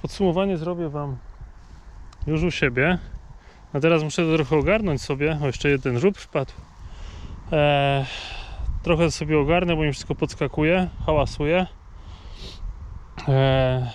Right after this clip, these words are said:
wszyscy się, wszyscy się za mną oglądają. Także ja to teraz szybko poprawiam.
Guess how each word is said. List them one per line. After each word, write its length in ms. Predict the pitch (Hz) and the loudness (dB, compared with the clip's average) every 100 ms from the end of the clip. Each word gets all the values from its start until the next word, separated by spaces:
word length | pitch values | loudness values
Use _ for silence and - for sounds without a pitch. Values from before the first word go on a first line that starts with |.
| - | -10
wszyscy 480 | - - 156 139 | -6 -2 0 0
się, 120 | 147 - | -2 -4
wszyscy 340 | - 185 180 | -2 0 0
się 140 | 208 | -2
za 120 | 180 180 | 0 0
mną 220 | 180 175 | 0 0
oglądają. 680 | 170 196 214 208 143 131 127 - - - - - - - - - | 0 0 4 4 4 0 -4 -12 -20 -20 -20 -20 -20 -20 -20 0
Także 220 | 165 143 | 2 4
ja 60 | 180 | 2
to 80 | - | 0
teraz 200 | 175 156 | 0 0
szybko 280 | - - 143 | -2 -6 -4
poprawiam. 600 | - 202 208 190 226 233 | -2 0 2 4 2 2